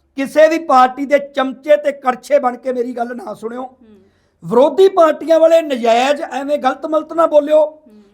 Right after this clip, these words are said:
Speaker 1: ਤੇ ਜਿਹੜੇ ਸਰਕਾਰ ਵਾਲੀ ਪਾਰਟੀ ਵਾਲੇ ਆ, ਉਹ ਨਜਾਇਜ਼ ਐਵੇਂ ਚਿੜਿਓ ਨਾ, ਗੱਲ ਜਾਇਜ਼ ਕਰਨ ਲੱਗੇ ਆ,
Speaker 2: ਹੂੰ।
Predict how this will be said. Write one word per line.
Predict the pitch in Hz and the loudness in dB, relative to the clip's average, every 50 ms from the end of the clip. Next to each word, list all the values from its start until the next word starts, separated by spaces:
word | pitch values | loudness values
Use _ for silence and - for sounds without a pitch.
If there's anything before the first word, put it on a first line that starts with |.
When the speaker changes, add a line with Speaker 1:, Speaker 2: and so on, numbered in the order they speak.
| _ _ - | _ _ 2
Speaker 1:
ਤੇ | 311 320 | 2 2
ਜਿਹੜੇ | - 277 285 302 330 339 | 2 2 2 2 2 0
ਸਰਕਾਰ | - - - 247 226 - 247 240 247 254 262 269 | -2 -4 -6 -8 -6 -2 -2 0 2 2 2 2
ਵਾਲੀ | 302 320 349 359 | 2 2 0 0
ਪਾਰਟੀ | 359 349 330 330 320 330 330 311 | 0 2 2 2 2 -2 -4 -2
ਵਾਲੇ | 311 320 302 302 | -2 2 4 4
ਆ, | 294 254 190 - - _ _ _ _ _ _ _ _ _ _ - | 4 2 2 -4 -10 _ _ _ _ _ _ _ _ _ _ -4
ਉਹ | 269 311 339 370 381 | -2 0 2 2 0
ਨਜਾਇਜ਼ | 370 339 311 262 269 262 269 285 302 294 294 294 - - | 0 -2 -2 -2 -2 0 0 2 0 0 -2 -4 -10 -8
ਐਵੇਂ | 247 262 262 277 294 294 | -6 -6 -4 -4 -6 -6
ਚਿੜਿਓ | 285 - - 254 240 240 240 254 262 277 | -8 -10 -10 -6 -2 2 4 4 4 4
ਨਾ, | 277 277 277 277 - _ _ _ _ _ _ _ _ _ _ - 160 233 | 2 0 -4 -4 -8 _ _ _ _ _ _ _ _ _ _ -10 -2 2
ਗੱਲ | 233 254 294 311 339 | 4 4 4 2 -2
ਜਾਇਜ਼ | 269 185 247 233 226 233 233 226 | -4 0 0 2 2 2 0 -2
ਕਰਨ | - 277 269 269 285 | -4 -4 -2 -2 -2
ਲੱਗੇ | 294 277 285 294 294 | -2 -4 -2 -2 -2
ਆ, | 294 294 | -2 -2
Speaker 2:
ਹੂੰ। | 285 - _ _ _ _ _ 226 _ | -4 -8 _ _ _ _ _ _ _